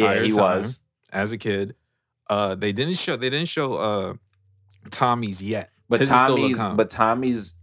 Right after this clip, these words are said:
Speaker 1: colors are the same colors as the old school Quicksilver one.
Speaker 2: That's
Speaker 1: It's
Speaker 2: a
Speaker 1: the
Speaker 2: fact.
Speaker 1: green.
Speaker 2: Yeah, that's a
Speaker 1: So,
Speaker 2: fact.
Speaker 1: um, they
Speaker 2: So
Speaker 1: had,
Speaker 2: keep,
Speaker 1: like,
Speaker 2: so
Speaker 1: the,
Speaker 2: definitely
Speaker 1: so,
Speaker 2: put a pin in
Speaker 1: yeah,
Speaker 2: that.
Speaker 1: put a pin in
Speaker 2: Put
Speaker 1: all
Speaker 2: a
Speaker 1: of
Speaker 2: pin in
Speaker 1: those.
Speaker 2: costumes,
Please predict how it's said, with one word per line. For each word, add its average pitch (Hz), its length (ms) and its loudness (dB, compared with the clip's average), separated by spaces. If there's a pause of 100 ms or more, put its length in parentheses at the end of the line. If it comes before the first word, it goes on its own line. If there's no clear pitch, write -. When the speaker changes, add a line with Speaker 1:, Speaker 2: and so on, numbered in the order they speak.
(180)
Speaker 1:
colors 113 400 0
are 95 80 0
the 92 80 -6
same 95 300 -4
colors 95 280 -2
as 90 140 -10
the 87 80 -6
old 90 240 -4
school 90 200 -8
Quicksilver 80 540 -8
one. 73 140 -10
Speaker 2:
That's 95 180 -2
Speaker 1:
It's - 100 -10
Speaker 2:
a 98 40 -4
Speaker 1:
the 98 60 -2
Speaker 2:
fact. 95 140 -2
Speaker 1:
green. 90 240 -8 (200)
Speaker 2:
Yeah, 113 300 -2 (240)
that's - 200 -4
a 107 60 -4
Speaker 1:
So, 101 160 4
Speaker 2:
fact. 98 160 6
Speaker 1:
um, 98 480 2
they 104 140 4
Speaker 2:
So 95 100 2
Speaker 1:
had, 107 120 4
Speaker 2:
keep, 98 80 0
Speaker 1:
like, 101 120 2
Speaker 2:
so 107 160 0
Speaker 1:
the, 90 140 -4 (100)
Speaker 2:
definitely 120 320 2
Speaker 1:
so, - 20 6
Speaker 2:
put 101 100 2
a 101 40 -4
pin 104 180 -4
in 113 60 2
Speaker 1:
yeah, 113 140 6
Speaker 2:
that. 90 140 -8
Speaker 1:
put 131 120 6
a 123 40 6
pin 131 200 0
in 120 260 -2
Speaker 2:
Put - 140 8
Speaker 1:
all - 60 8
Speaker 2:
a 226 60 8
Speaker 1:
of 113 40 0
Speaker 2:
pin 214 100 -2
in 190 80 2
Speaker 1:
those. 87 180 0
Speaker 2:
costumes, - 920 -2